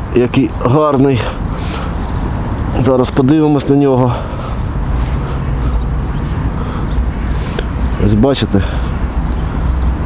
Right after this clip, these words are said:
який окунчик взяв. Робив закид туди під брівку. Добре так поклав на краєшок брівки. І такий окунчик спокусився на нашу приманочку.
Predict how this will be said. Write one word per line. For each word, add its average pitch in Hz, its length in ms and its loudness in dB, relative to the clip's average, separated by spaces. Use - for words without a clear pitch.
який 117 400 4
окунчик 143 440 2
взяв. 120 400 4
Робив 120 340 4
закид 127 300 4
туди 120 260 4
під 117 140 4
брівку. 113 440 4
Добре 117 320 6
так 107 180 2
поклав 135 440 4
на 113 120 4
краєшок 117 460 4
брівки. 107 500 4
І 135 80 4
такий 135 300 4
окунчик 123 580 2
спокусився 123 680 2
на 110 80 4
нашу 117 260 4
приманочку. 104 640 2